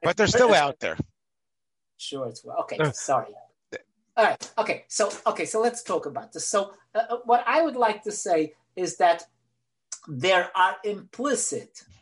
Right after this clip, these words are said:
Speaker 2: not just explicit, but implicit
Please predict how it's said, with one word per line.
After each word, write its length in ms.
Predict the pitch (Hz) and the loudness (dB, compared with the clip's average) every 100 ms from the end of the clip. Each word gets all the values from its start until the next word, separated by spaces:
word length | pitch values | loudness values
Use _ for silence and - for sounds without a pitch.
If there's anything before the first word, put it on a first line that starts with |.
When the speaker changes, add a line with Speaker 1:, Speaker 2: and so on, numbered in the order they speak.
| _ _ _ _ _ _ - | _ _ _ _ _ _ -4
Speaker 2:
not 240 | 196 233 | -2 0
just 220 | 226 202 | -2 -4
explicit, 640 | 202 190 - 151 131 151 147 | -6 -6 -6 -6 -6 -8 -2
but 180 | 165 - | -2 -2
implicit 880 | 190 190 - 247 262 - 170 - | -10 -10 0 2 4 4 2 2